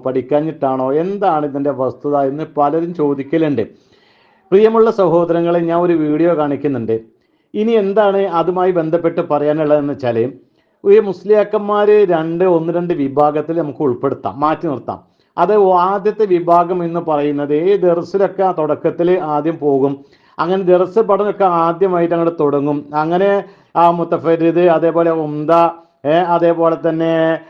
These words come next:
നെഹ്വിൻ്റെ കിതാബ്, മീസാൻ, ഇങ്ങനെയൊക്കെ കുറച്ചങ്ങ് ഓതി വരുമ്പോഴേക്കും മദ്രസയിൽ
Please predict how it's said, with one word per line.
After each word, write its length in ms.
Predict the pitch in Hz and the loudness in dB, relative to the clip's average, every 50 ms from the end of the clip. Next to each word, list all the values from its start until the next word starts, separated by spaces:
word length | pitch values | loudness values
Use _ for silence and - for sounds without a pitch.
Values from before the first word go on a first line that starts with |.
| - _ - 156 | -16 _ -4 -2
നെഹ്വിൻ്റെ 420 | 160 160 151 151 160 165 165 170 165 147 | -2 0 0 0 -2 0 0 0 0 0
കിതാബ്, 360 | 156 151 - 165 165 156 151 160 | -2 0 0 0 0 0 0 -4
മീസാൻ, 340 | 156 156 151 135 143 170 170 170 | -4 -4 -2 0 0 0 0 0
ഇങ്ങനെയൊക്കെ 300 | 170 175 180 190 180 185 185 175 | 0 -2 -2 -2 -2 -2 0 0
കുറച്ചങ്ങ് 360 | 160 156 - - 180 180 180 165 156 | 0 0 -2 -2 0 0 0 2 0
ഓതി 160 | 160 156 170 170 | 2 2 4 4
വരുമ്പോഴേക്കും 580 | 160 151 156 147 151 151 156 151 147 175 202 220 226 220 - - _ 147 147 | 4 2 0 0 0 2 2 2 2 2 0 0 -2 -4 -12 -16 _ -4 -2
മദ്രസയിൽ 460 | 143 139 151 156 - - 170 175 | -2 0 -2 -2 -2 0 0 0